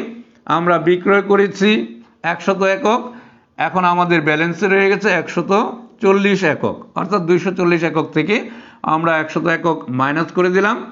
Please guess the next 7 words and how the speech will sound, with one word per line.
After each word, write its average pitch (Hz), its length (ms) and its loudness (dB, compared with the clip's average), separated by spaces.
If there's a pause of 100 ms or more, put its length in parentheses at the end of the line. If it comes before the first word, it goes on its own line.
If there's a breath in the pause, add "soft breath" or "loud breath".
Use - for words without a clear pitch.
(280 loud breath)
একশো - 280 -8
চল্লিশ 185 340 2
একক 196 300 0 (200)
মূল্য 156 260 2
একশত 151 380 -2
টাকা 175 320 0 (420)
দরে, 151 340 0